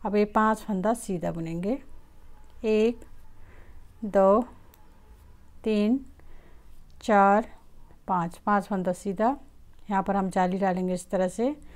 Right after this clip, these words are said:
अब दो फंदा स्लिप करेंगे, फिर पीछे की साइड से इस तरह से हम दो काई करेंगे।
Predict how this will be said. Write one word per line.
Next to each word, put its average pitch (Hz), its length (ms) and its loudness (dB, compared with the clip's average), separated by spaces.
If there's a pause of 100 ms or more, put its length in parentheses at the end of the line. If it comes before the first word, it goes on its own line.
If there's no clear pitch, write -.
(400)
अब 214 100 2
दो 220 260 6
फंदा 208 420 2 (220)
स्लिप 185 400 -2
करेंगे, 190 480 0 (500)
फिर 208 160 0
पीछे 233 420 0
की 190 120 -2
साइड 180 300 0
से 269 220 -2 (720)
इस 233 240 0
तरह 180 180 2
से 185 120 -4
हम 220 140 0
दो 190 160 0
काई 160 240 -4
करेंगे। 156 440 -12